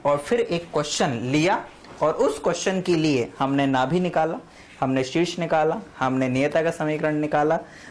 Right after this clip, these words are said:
हमने नाभिलंब का समीकरण निकाला, हमने अक्ष का समीकरण निकाला, और हमने नाभिलंब की लंबाई भी निकाली। तो अब आप आसानी से इस y square is equals to four A X से किसी भी parabola को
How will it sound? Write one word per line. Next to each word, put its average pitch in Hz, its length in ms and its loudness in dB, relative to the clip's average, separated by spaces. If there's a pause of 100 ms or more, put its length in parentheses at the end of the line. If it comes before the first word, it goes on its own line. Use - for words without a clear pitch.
(120)
हमने 139 880 2
नाभिलंब 143 500 0
का 165 80 0
समीकरण 151 480 -2
निकाला, 151 380 0
हमने 127 380 -2
अक्ष 139 200 -4
का 160 100 -2
समीकरण 147 460 -2
निकाला, 147 420 0 (440)
और 143 100 0
हमने 147 340 2
नाभिलंब 135 640 2
की 208 60 0
लंबाई 123 380 -2
भी - 80 -6
निकाली। - 420 -12 (500)
तो 151 60 2
अब 160 180 4
आप 185 320 0
आसानी 156 500 0
से 123 260 -2 (920)
इस - 440 -2 (800)
y 170 300 2
square 226 300 2
is 208 120 2
equals 220 300 0
to 226 100 2
four 190 280 2
A 196 180 2
X - 160 0
से 202 220 0
किसी 202 320 0
भी 233 100 2 (100)
parabola 147 500 4
को 165 140 0